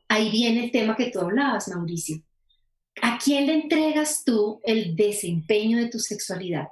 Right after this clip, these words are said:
¿A una pastilla? ¿A una bebida? No. Si el problema es psicológico, la idea es que tú aprendas a manejarlo y a controlarlo desde acá, que sí se puede,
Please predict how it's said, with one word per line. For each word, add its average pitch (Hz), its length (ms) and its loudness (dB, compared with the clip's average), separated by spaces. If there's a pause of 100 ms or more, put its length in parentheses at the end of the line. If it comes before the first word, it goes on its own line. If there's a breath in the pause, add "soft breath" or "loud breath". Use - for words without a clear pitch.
¿A 196 200 0
una 214 200 0
pastilla? 226 680 -4 (380)
¿A 202 260 2
una 208 680 2
bebida? 233 600 2 (500)
No. 247 640 0 (320)
Si 233 320 2
el 214 160 0
problema 214 560 2
es 403 120 -4
psicológico, 190 840 -2 (320 loud breath)
la 214 180 6
idea 202 300 4
es 208 100 -2
que 277 160 2
tú 277 80 4
aprendas 262 580 2
a 320 60 2
manejarlo 180 540 2
y 262 40 4
a 262 120 0
controlarlo 196 640 -2
desde 190 320 0
acá, 285 400 -2 (340)
que 349 160 2
sí 247 200 2
se 262 260 0
puede, 294 520 0